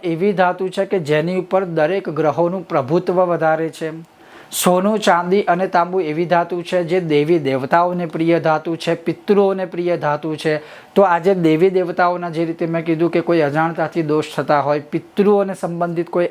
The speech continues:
અજાણતાથી થતા હોય દોષ, તો એ દોષોમાંથી પણ મુક્તિ પ્રાપ્ત થાય છે. અને વૈજ્ઞાનિક રીતે આપણે જોઈએ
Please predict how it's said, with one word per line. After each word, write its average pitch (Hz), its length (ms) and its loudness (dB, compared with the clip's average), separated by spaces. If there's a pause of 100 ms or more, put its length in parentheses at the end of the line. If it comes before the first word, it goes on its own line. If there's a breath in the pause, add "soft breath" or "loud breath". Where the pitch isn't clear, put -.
અજાણતાથી 180 640 0
થતા 156 300 -2
હોય 147 200 -2
દોષ, 143 240 -2 (340 loud breath)
તો 170 80 2
એ 175 80 4
દોષોમાંથી 147 680 -2
પણ 180 180 -4
મુક્તિ 147 400 0
પ્રાપ્ત 151 360 0
થાય 151 260 2
છે. 165 120 -2
અને 165 220 0
વૈજ્ઞાનિક 156 600 0
રીતે 175 240 -2
આપણે 165 280 0
જોઈએ 170 380 0